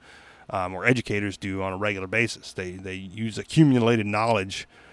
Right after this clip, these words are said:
um, from the, the, the millennia of human existence, and they put it out there. And because you came up with a good idea, no one else is allowed to use that, you know,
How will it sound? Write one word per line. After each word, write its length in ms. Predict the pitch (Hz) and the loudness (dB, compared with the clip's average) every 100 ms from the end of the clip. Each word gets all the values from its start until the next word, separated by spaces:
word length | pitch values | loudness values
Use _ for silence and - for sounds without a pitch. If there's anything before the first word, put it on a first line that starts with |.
| - - | -20 -6
um, 380 | 98 92 92 90 | -4 -2 -6 -10
from 280 | - 101 98 | -4 -2 -2
the, 100 | 101 | -6
the, 420 | 98 107 101 95 90 | -6 -6 -4 -6 -6
the 100 | 90 | -8
millennia 540 | 95 95 101 131 123 104 | -6 -4 2 4 6 4
of 80 | - | 4
human 260 | 131 123 | 4 4
existence, 640 | 104 107 123 98 92 - - _ _ _ _ - | 4 0 0 -2 -8 -10 -16 _ _ _ _ -4
and 120 | 107 | -2
they 60 | |
put 180 | - 127 | 4 6
it 80 | 110 | 8
out 220 | 117 117 | 6 6
there. 240 | 85 80 - _ _ - | 0 -10 -20 _ _ -6
And 160 | 104 101 | -4 -2
because 400 | - 117 98 113 | 6 6 8 8
you 160 | 135 | 6
came 260 | - 135 120 | 8 6 8
up 120 | 117 | 6
with 120 | 117 | 4
a 40 | 107 | 4
good 200 | 117 110 | 4 6
idea, 440 | 104 104 117 98 | 2 2 2 2
no 260 | 101 107 127 | 0 4 6
one 180 | 123 | 6
else 200 | 110 113 | 4 0
is 100 | 104 | -2
allowed 300 | 92 101 113 98 | -4 0 0 -2
to 80 | |
use 340 | 92 107 147 110 | -10 -6 -6 -4
that, 240 | 90 92 _ - | -4 -4 _ -10
you 100 | 107 | -6
know, 200 | 92 | -6